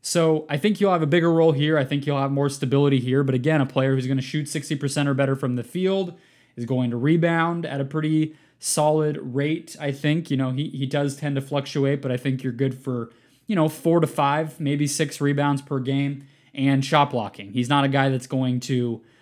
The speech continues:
scare people away, but he's in there for, you know, a weak side rotation. He's in there for an athletic play at the rim, even at age thirty-three, going on thirty-four. All of that to say,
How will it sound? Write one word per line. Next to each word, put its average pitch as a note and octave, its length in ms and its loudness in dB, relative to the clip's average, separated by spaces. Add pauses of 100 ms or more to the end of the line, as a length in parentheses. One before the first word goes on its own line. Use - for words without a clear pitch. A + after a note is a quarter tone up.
(100)
scare D#3+ 380 4
people D#3 360 0
away, D3+ 280 4
but D#3 160 0
he's C3+ 220 -2
in E3 260 -2
there D3+ 260 2
for, C#3+ 520 0
you C3+ 120 0
know, B2+ 140 0
a B2+ 60 0
weak C3+ 240 0
side C3+ 340 0
rotation. D3 680 -2
He's B2+ 180 -2
in B2+ 200 -2
there B2 220 -2
for B2 540 -2 (320)
an C3+ 120 -2
athletic C3+ 480 -2
play B2+ 200 2
at B2 120 -2
the A#2+ 80 -2
rim, C3+ 400 2
even B2+ 360 -2
at A#2+ 400 -6 (300)
age A#2+ 280 -4
thirty-three, A#2 640 -4
going A2+ 300 -6
on G#2+ 140 -10
thirty-four. G#2 640 -6 (240)
All F#3 220 6
of F3+ 100 2
that F3+ 200 0
to D#3 80 -6
say, C3+ 500 -4